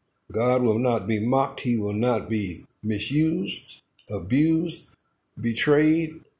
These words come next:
or anything of that nature. So what you need to do is wake up. Wake up and figure out what it is you're gonna do. Where are you gonna go from here?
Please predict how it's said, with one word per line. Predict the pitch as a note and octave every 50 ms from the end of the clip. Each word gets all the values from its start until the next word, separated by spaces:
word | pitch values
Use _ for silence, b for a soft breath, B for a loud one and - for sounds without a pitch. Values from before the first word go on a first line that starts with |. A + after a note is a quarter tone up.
| _ _ _ _ _ _ _ _ _ _ -
or | G2+ E2+ -
anything | C3 D3 D3+ C#3+ B2 - C3+ C3 C3+ C3+
of | B2+
that | C3+ C3+ B2+
nature. | B2 A#2+ G#2+ F#2 - - - - - - _ _ _ _ _ _ _ _ _ _ _ _ _ _ _ _ _ _ _ _ _ _ _ _ _ _ _ _ _ _ _ _ _ _ _ _ _ -
So | - - A#2+
what | A2 A#2+ G#2+ -
you | D#3 F3+
need | F3+ C#3 B2 A#2+ G#2
to | G#2
do | G#2 G#2+ A2+ A2+ G#2
is | F2+ F2+
wake | G2+ G#2+ A2+ A2+ A2 -
up. | B2 C3 A#2+ - - - - _ _ _ _ _ _ _ _ _ _ _ _ _ _ _ _ _ _ _ _ _ _ _ _ _ _ _ _ _ _ _ _ _ _ _ _ _ -
Wake | A#2 C3+ C#3 - D3
up | C#3+ B2 -
and | B2 A#2 A2
figure | - - D3+ B2 C3+ C#3 C3+
out | C3+ C3 B2 A2 A2
what | C#3+ D3
it | C#3 B2+ B2+
is | C3+ C3 B2+ B2 - -
you're | C3 A#2+
gonna | B2 C3 B2 A#2 A2+
do. | C3+ D3 B2+ G#2+
Where | A2+ D#3
are | D#3+
you | D#3+ D3+ D3 C#3
gonna | D3 C3+ B2+ B2
go | A#2+ C#3 C#3+ C3+ A#2
from | - A2 A2 B2+
here? | D#3 E3 C#3+ A2+ G2 - B